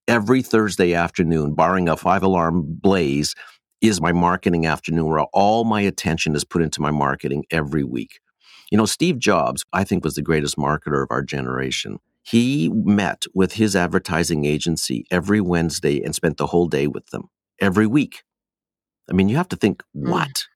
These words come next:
Speaker 1: That isn't, like, what other C E O of a major corporation meets with their advertising agency and spends a whole day with them?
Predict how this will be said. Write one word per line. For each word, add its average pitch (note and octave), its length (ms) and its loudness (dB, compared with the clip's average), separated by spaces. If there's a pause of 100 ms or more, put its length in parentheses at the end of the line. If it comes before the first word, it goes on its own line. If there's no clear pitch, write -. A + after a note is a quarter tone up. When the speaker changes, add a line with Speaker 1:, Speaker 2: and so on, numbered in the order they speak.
(100)
Speaker 1:
That C#3+ 160 0
isn't, F2 340 0
like, G2 160 0
what D#3+ 220 0
other E3+ 180 -2
C A2+ 380 -2
E - 80 -6
O F#2+ 160 2
of D#2+ 80 -2
a D#2+ 60 0
major F#2 300 0
corporation D#2+ 600 -2
meets F2+ 220 0
with E2+ 80 0
their D2+ 120 2
advertising E2+ 540 -2
agency D2+ 380 -2
and D2+ 80 0
spends D2+ 240 -4
a D#2 80 -2
whole D#2 160 0
day C#2+ 200 -2
with - 180 -6
them? - 100 -16